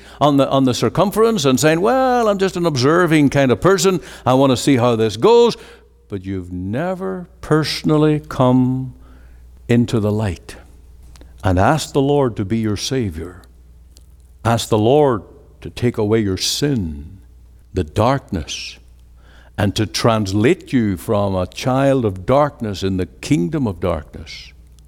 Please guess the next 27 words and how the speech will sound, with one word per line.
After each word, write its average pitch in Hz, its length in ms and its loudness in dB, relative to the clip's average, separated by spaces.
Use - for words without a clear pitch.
into 127 280 2
the 107 100 0
kingdom 98 400 0
of 95 140 -6
God's 95 300 -4
dear 87 200 -4
Son. 78 520 -10
That 123 160 -6
has 135 240 -2
to 117 80 -6
happen 120 500 -10
to 95 100 -2
be 90 100 -2
saved. 92 520 -4
And 85 80 -4
if - 120 -2
you 127 80 4
have 120 100 0
never 139 240 2
come 160 260 -4
to 117 120 0
that, 104 160 0
I 113 120 0
bid 120 240 0
you 110 120 0
come 135 240 -2
now. 120 460 -6